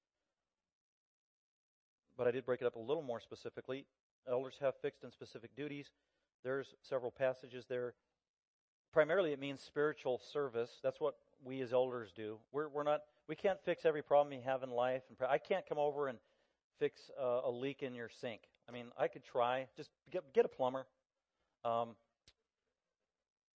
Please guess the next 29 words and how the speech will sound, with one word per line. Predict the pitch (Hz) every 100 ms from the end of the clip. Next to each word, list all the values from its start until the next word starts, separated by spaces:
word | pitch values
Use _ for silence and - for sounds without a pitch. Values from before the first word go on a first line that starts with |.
| _ -
it's | 156 - _ _ _ _ _
the, | 135 - _ _ _ _ _ _
the | -
priority | 165 147 143 185
is | 180
spiritual | - 139 139 - 160
service, | 233 220 104
spiritual | - 120 123 - 156 160 160
duty, | 214 110 -
spiritual | - 117 139 - 165 165 -
oversight, | 180 170 104 -
spiritual | - 113 131 156 156
shepherding | 175 180 123 - -
in | 143
the | 135
context | - 131 135 151 -
of | 143
the | 160
local | 120 120 - 147 -
church. | 220 - - _ -
We |
also | 143 -
have | 151 151
a |
limited | 143 143 151 156 131
jurisdiction | 127 139 143 196 220 - - _ _ _ _ _ _ _ _ _ _
by | 143
God's | 131 113 113
design. | 117 143 208 226